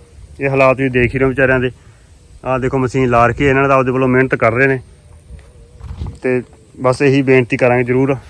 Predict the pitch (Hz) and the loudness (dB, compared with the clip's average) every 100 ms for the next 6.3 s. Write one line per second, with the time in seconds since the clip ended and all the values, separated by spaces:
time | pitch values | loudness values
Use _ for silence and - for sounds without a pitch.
0 | - 120 131 135 131 123 131 131 127 135 | -12 -4 -4 -2 -2 0 2 2 0 -2
1 | 123 120 127 110 120 131 127 123 131 123 | 0 -2 -2 -4 -4 -2 -2 0 -2 0
2 | 127 135 - - - - - - - - | -2 -2 -12 -20 -20 -20 -20 -20 -20 -20
3 | - - - - - - - - 151 180 | -20 -20 -20 -20 -20 -20 -20 -14 -10 -4
4 | 180 175 170 175 170 170 170 185 190 175 | -4 -4 -6 -8 -8 -6 -6 -4 -2 -2
5 | 170 160 156 156 160 151 180 156 165 170 | -2 -2 -2 -6 -6 -6 -8 -10 -8 -6
6 | 160 175 | -6 -8